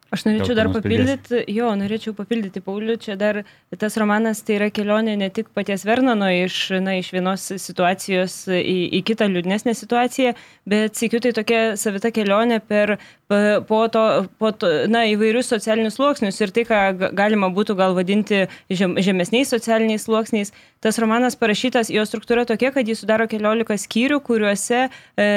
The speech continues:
Speaker 1: kaitaliojasi pasakotojai ir kaitaliojasi personažai, kurie šneka, ir tie personažai yra labai įvairūs. Kai kurie yra,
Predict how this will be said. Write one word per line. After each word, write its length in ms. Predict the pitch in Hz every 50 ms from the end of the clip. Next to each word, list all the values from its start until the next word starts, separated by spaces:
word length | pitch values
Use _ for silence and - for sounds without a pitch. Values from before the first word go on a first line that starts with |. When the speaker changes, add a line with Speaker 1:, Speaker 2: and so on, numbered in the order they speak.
| 202 202 208 202 196
Speaker 1:
kaitaliojasi 840 | 190 - 214 226 240 240 254 240 240 233 226 226 - - - 233 220
pasakotojai 680 | 202 233 233 262 254 - 196 - 185 185 196 190 190 190
ir 80 | 190 190
kaitaliojasi 640 | - 208 208 226 220 233 226 214 208 208 202 - -
personažai, 560 | 214 196 180 202 180 190 220 262 254 269 247
kurie 220 | - 233 214 196 185
šneka, 420 | - 202 220 262 277 - 302 277 - - - - - _ _
ir 440 | - - 208 214 226 233 233 233 233 220
tie 80 | 240 226
personažai 480 | 226 220 - - 226 226 247 240 262
yra 140 | 254 240 240 233
labai 220 | 226 214 240 240
įvairūs. 400 | 226 233 277 277 214 160 170 175
Kai 140 | - - 208 196
kurie 220 | - 214 240 262 262
yra, 180 | 240 226 214